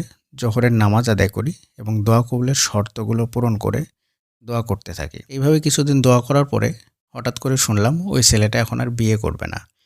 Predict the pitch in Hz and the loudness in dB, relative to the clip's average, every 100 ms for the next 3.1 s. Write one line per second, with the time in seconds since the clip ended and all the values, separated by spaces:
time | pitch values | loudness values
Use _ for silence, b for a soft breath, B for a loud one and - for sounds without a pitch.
0 | _ _ _ _ 110 104 107 117 120 117 | _ _ _ _ -8 -4 0 0 0 2
1 | 95 120 143 107 113 107 90 87 - - | 0 0 -6 -2 -2 -2 -2 -6 -8 -14
2 | _ - 117 123 131 - 127 135 92 78 | _ -14 -8 -6 -6 -6 -2 0 0 0